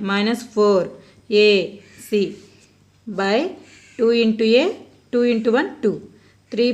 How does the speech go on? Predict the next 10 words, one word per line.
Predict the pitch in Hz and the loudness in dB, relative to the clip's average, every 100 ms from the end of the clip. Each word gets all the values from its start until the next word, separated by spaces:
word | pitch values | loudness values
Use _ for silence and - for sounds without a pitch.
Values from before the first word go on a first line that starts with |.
| 233 | 0
plus | 220 220 226 | -2 0 0
or | 226 220 | 2 2
minus | 214 214 254 320 - - | 2 2 0 -2 -10 -20
square | - 226 214 | -4 0 2
root | 214 214 220 | 2 2 2
of | 269 269 220 | 0 0 0
nine | 214 226 226 | 2 0 0
minus | 220 214 254 - - | 0 0 0 -4 -4
four | 196 160 - - _ _ 214 | -2 -2 -6 -20 _ _ -4
by | 220 | 0